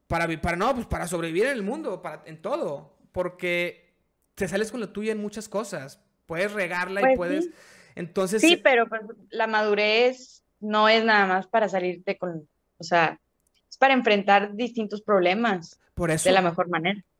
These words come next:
Speaker 1: Eso es lo que critica, que este persona-, lo, lo critica en el personaje, pero es,
Speaker 2: Sí.
Speaker 1: pero es muy, muy bueno verlo, como ver los paralelismos con la realidad.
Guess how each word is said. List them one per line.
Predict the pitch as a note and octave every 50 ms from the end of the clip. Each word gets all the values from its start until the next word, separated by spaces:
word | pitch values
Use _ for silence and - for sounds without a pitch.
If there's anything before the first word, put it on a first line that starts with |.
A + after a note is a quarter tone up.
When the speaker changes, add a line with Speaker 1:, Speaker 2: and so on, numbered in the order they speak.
| _ -
Speaker 1:
Eso | D#3+ F3+ F3+ - A3
es | A#3
lo | B3+ C4
que | A#3 G3+
critica, | F3+ D#3+ D3+ A3 B3+ C4+ - F3 C3+ D3 D#3 _ -
que | E3 D#3+ D#3+
este | E3 D#3+ - G#3+ G3
persona-, | G3+ A3+ G3+ G3 A3 A3 A3 G#3+ G#3 F#3+
lo, | G3 G3 G3
lo | F#3+ F#3+ F#3
critica | E3+ F3+ E3 G3 G#3+ - C#4
en | C4+ B3
el | A3 G3 -
personaje, | F#3 E3 D#3+ F#3 F3 G3 G#3 G3 G3 - - - _ _
pero | - E3+ E3 D#3+ D#3 D#3 D#3
es, | D#3 E3 D#3 -
Speaker 2:
Sí. | - - A3 G#3+ G3 F3+ - - - _
Speaker 1:
pero | - D#3+ E3
es | E3+ F3
muy, | F#3+ G3 G3 G#3+ G3+
muy | F#3+ F#3+ F3+ F#3 F#3+ G3+
bueno | F#3 G3 F#3+ F#3+ G3+ G3+ F#3+
verlo, | F#3 F#3 F3 F3 F3 F#3+ F#3+
como | G3+ F#3+ E3+ D3+
ver | D#3 D3+
los | E3+ F#3+ F#3 F#3
paralelismos | - F#3+ F3+ E3 D3 D3 D3+ D#3 E3 F3 F3
con | - F#3 F3
la | E3 D3+
realidad. | D3+ D#3 D3 C#3+ C#3+ D3 D3+ D3+ C#3+ C#3 -